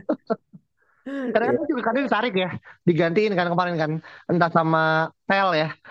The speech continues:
Speaker 2: Iya.
Speaker 1: atau siapa gitu, gue lupa sih. Tapi dia, eh, nggak main full kemarin nih lawan Leverkusen. Gue nggak tahu apa karena masalah kebugaran atau masalah taktikal. Tapi ya, well, semoga tidak liar ya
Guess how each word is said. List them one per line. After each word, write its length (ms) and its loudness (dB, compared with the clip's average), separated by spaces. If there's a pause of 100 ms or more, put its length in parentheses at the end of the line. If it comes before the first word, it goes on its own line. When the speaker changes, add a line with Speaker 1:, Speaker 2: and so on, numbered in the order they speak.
(200)
Speaker 2:
Iya. 240 0
Speaker 1:
atau 160 2
siapa 320 6
gitu, 240 6
gue 160 8
lupa 160 4
sih. 80 -2
Tapi 240 4
dia, 320 4 (480)
eh, 400 4
nggak 240 4
main 320 2
full 240 4
kemarin 320 2
nih 80 2
lawan 320 2
Leverkusen. 480 -2
Gue 160 0
nggak 80 -2
tahu 160 0
apa 80 -2
karena 240 -2
masalah 440 -2 (440)
kebugaran 480 4
atau 160 0
masalah 320 0
taktikal. 480 -2
Tapi 320 0
ya, 240 0
well, 320 -2 (400)
semoga 560 2
tidak 520 2
liar 360 2
ya 100 0